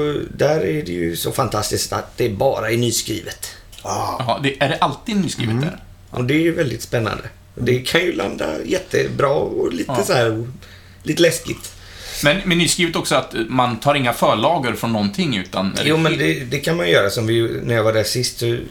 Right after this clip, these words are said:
Speaker 1: skrev
Speaker 2: Från Oz.
Speaker 1: skrevs
Speaker 3: Ja, just
Speaker 1: ju
Speaker 3: det.
Speaker 1: Trollkarlen från Oz om, eh, till viss del, även om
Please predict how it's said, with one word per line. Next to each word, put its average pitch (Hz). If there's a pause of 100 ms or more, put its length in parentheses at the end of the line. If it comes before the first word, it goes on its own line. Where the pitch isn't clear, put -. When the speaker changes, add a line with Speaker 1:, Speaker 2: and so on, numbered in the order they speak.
(220)
Speaker 1:
skrev 113 (680)
Speaker 2:
Från 120
Oz. 120 (160)
Speaker 1:
skrevs -
Speaker 3:
Ja, 156
just 180
Speaker 1:
ju 127
Speaker 3:
det. 117
Speaker 1:
Trollkarlen 120
från 113
Oz 113
om, 117 (540)
eh, 113 (680)
till 127
viss 104
del, 107
även 107
om 104